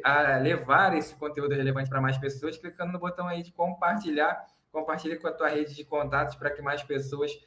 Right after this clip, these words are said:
possam ter acesso a esse material que a gente prepara aqui com todo carinho. E a galera que gosta de ouvir mídia no formato de podcast, nós também temos,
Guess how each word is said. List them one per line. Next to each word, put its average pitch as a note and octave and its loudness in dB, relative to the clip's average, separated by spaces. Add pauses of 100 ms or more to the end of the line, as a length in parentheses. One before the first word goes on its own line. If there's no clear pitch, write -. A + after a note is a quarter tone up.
(260)
possam C#3 2
ter C#3 2
acesso C#3 0 (320)
a C3+ 2
esse C#3 0
material C3+ 2
que C3+ 0
a C#3 -2
gente C#3 -6
prepara C3+ 2
aqui C3+ 0
com C#3 -10
todo C#3+ -6
carinho. C3+ 0 (320)
E G3 -2
a G#3 2
galera G#3 4
que G#3 0
gosta F3+ 2
de F3 -6
ouvir E3+ -2
mídia E3 -6
no D#3+ -6
formato D3+ 0
de C#3+ -10
podcast, D3 0
nós D3 -2
também D3+ -6
temos, E3 -6